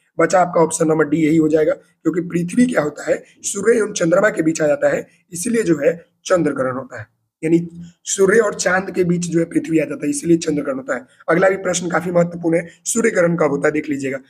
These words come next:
याद रखिएगा। ऊपर क्या था कि जो हमारा पृथ्वी था, वो हमारा सूर्य और चंद्रमा के बीच आ जाता था, इसलिए जो है चंद्र ग्रहण होता था, यानी कि पृथ्वी ही आ जाता है बीच में।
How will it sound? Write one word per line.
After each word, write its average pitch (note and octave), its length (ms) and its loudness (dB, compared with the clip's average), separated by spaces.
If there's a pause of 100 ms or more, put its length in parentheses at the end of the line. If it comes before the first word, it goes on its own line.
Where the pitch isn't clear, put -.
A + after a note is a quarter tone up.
(200)
याद E3+ 200 2
रखिएगा। E3+ 340 0 (180)
ऊपर G3 240 2
क्या G3+ 160 4
था - 400 -2
कि F3 60 -10
जो F3+ 80 2
हमारा F#3 160 4
पृथ्वी F3 400 -2
था, F#3+ 440 -4
वो F3+ 80 4
हमारा F3+ 220 2
सूर्य F#3+ 300 -2
और G#3 120 0
चंद्रमा F#3+ 400 2
के G3+ 120 -2
बीच F#3 180 -6
आ E3 100 0
जाता D#3+ 220 2
था, - 400 -4
इसलिए A#3 320 0
जो G#3+ 120 2
है F#3 60 -2
चंद्र F3 280 0
ग्रहण D3+ 200 0
होता C#3 240 -2
था, - 100 -16 (200)
यानी E3 120 0
कि F#3 120 -4
पृथ्वी F#3 400 -2
ही A3+ 160 2
आ G3+ 100 4
जाता F#3+ 240 2
है F#3 120 0
बीच E3 240 -2
में। - 180 -20